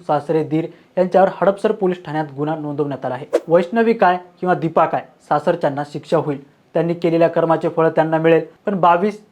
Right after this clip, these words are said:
तेवीस वर्षाचे हे जीव पुन्हा मिळणार आहेत का? हसण्या, खेळण्या, बागडण्याचं त्यांचं आयुष्य, सुखी संसाराची स्वप्न रंगवण्याचं आयुष्य, समाजात वावरणाऱ्या आणि घरातल्या सुनांचे लचके तोडणाऱ्या लांडग्यांमुळे संपली. याची जबाबदारी कुणाची, हा प्रश्न शेवटी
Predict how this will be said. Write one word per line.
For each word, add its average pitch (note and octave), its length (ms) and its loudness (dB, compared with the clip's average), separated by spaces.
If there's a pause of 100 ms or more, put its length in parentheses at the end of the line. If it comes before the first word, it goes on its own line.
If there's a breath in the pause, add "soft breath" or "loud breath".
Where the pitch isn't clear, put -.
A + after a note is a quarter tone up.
तेवीस F#3 280 0
वर्षाचे F3 400 0
हे E3 80 0
जीव D#3 240 0
पुन्हा E3 360 -2
मिळणार E3+ 260 2
आहेत D#3+ 240 2
का? E3+ 80 -4 (680 soft breath)
हसण्या, F3+ 420 0
खेळण्या, F3 220 4
बागडण्याचं E3+ 500 2
त्यांचं D#3+ 300 -2
आयुष्य, E3+ 420 -2
सुखी D#3 280 -8
संसाराची D3+ 520 -6
स्वप्न D#3+ 300 -4
रंगवण्याचं F3 560 2
आयुष्य, E3+ 360 2 (600 soft breath)
समाजात A3+ 380 4
वावरणाऱ्या G#3 440 4
आणि G3 140 2
घरातल्या F3 480 0
सुनांचे F3+ 680 -2
लचके E3 340 -4
तोडणाऱ्या F#3 460 2
लांडग्यांमुळे D#3+ 540 2
संपली. C#3+ 360 -6 (280)
याची D#3+ 160 -4
जबाबदारी E3+ 460 2
कुणाची, F3 500 0 (200)
हा D#3 60 2
प्रश्न E3 340 -2
शेवटी D#3 320 -4